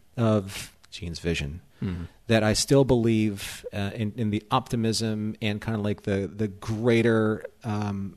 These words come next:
Speaker 1: aspirations of humanity. And then I still have to remember that who is perpetrating these crimes, at least in this story, aren't necessarily all human.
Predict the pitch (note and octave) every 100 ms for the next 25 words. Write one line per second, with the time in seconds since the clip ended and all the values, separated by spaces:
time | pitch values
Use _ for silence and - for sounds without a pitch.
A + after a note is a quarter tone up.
0 | - A#2 - A#2 A#2 A2+ A2 G2+ - G#2
1 | G2+ A2+ G#2+ G2 G2+ - - - - -
2 | _ _ _ _ _ - G#2 F#2+ G2 -
3 | A3 F#3 E3+ - E3 D3 - C#3 B2 A2
4 | G#2+ G#2 A#2 G#2 G2+ F#2+ F#2+ F#2 - _
5 | _ _ _ _ _ _ - - - E3
6 | F#3 B2+ - - A#2+ - G2+ G2+ F#2 -
7 | A#2 G#2 F#2 F#2 - - A2 G2+ G#2+ -
8 | F2+ B2 - - G#2+ G2+ G#2 - - -
9 | _ _ _ - A#2+ C#3+ A#2+ G#2+ - G#2+
10 | G2 G2 F2 - - F#2 E2 D2